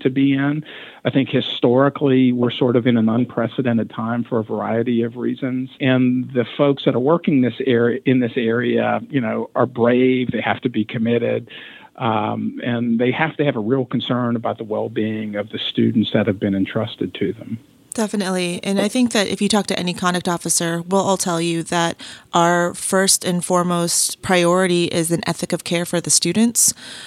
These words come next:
Speaker 2: Uh, and we're looking at the conduct process as a learning opportunity. In our, uh, Title nine processes, our sexual misconduct investigation adjudication processes have become significantly more regulated over the last couple of years.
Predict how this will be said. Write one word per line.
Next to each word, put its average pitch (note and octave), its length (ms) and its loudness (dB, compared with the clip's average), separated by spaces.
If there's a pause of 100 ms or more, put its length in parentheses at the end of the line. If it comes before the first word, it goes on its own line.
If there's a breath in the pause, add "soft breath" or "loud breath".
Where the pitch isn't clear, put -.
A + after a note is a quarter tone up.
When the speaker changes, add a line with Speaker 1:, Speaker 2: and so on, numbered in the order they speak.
(140)
Speaker 2:
Uh, D#3 200 -2
and E3 100 0
we're E3+ 140 4
looking F3 340 0
at E3 300 -2
the F3 80 0
conduct E3+ 260 -2
process E3 320 -2
as D#3+ 140 -4
a D#3 80 2
learning F3 340 -2
opportunity. D#3 760 -4 (340 loud breath)
In D#3+ 180 -4
our, D3+ 320 -2
uh, D#3 220 -2
Title A#3+ 280 4
nine F#3 280 2
processes, D#3+ 480 -2
our D#3 80 0
sexual E3 340 -2
misconduct D#3 680 -2 (100)
investigation D#3 600 0
adjudication D#3 520 0
processes D#3 600 -2 (300 loud breath)
have G3 360 4
become F3 320 0
significantly F3 840 0
more E3 340 0
regulated D3+ 760 0
over D#3 240 -2
the D3+ 80 2
last C#3+ 260 -2
couple D3+ 300 -2
of C#3+ 80 0
years. - 580 -4